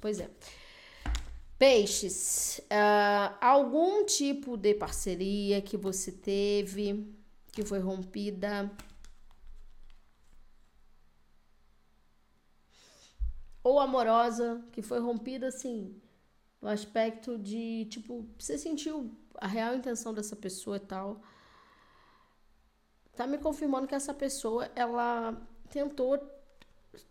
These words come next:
fazer alguma coisa a nível espiritual pra te prejudicar. Isso aqui não, não dá pra fugir disso. Pode ser parceria profissional, parceria amorosa,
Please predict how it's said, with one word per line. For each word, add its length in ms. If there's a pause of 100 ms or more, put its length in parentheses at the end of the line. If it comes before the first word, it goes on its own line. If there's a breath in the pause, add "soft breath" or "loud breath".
(760)
fazer 260
alguma 300
coisa 300
a 40
nível 180
espiritual 480
pra 160
te 120
prejudicar. 540
Isso 140
aqui 120
não, 260
não 260
dá 140
pra 140
fugir 300
disso. 400 (1300 loud breath)
Pode 240
ser 420
parceria 340
profissional, 540
parceria 400
amorosa, 640